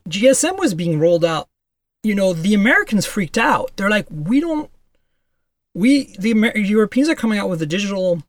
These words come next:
voice cellular technology. We don't really have anything. We need to create something to compete with them because we don't want to adopt their system 'cause we're protectionist at the core." So Qualcomm and Moto worked on what we eventually knew as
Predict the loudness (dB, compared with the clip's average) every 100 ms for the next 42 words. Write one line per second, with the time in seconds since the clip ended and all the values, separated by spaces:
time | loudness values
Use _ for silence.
0 | -4 0 0 0 -6 -12 _ _ _ _
1 | -4 -2 0 0 0 -2 -2 2 2 2
2 | 2 2 4 2 0 0 -2 0 0 2
3 | 0 -2 -4 -4 -4 -2 0 2 4 2
4 | 2 -2 -6 -2 -2 -2 -6 -6 -4 -4
5 | -4 -2 -2 -2 -4 -2 -2 -4 -2 -2
6 | -2 -4 -4 -4 -6 -4 -4 -6 -8 -8
7 | -4 -2 -2 -6 -8 -6 -6 -6 -6 -4
8 | -4 -8 -10 -12 -12 -4 -2 -2 -12 _
9 | _ _ _ _ _ _ -10 2 2 2
10 | _ _ _ _ _ _ 0 2 4 2
11 | -2 -4 2 4 6 6 4 4 2 0
12 | -4 -4 0 0 -4 _ _ -2 -2 0
13 | 2 2 2 0 0 0 0 0 0 0
14 | -2 -4 -2 0 -2 -6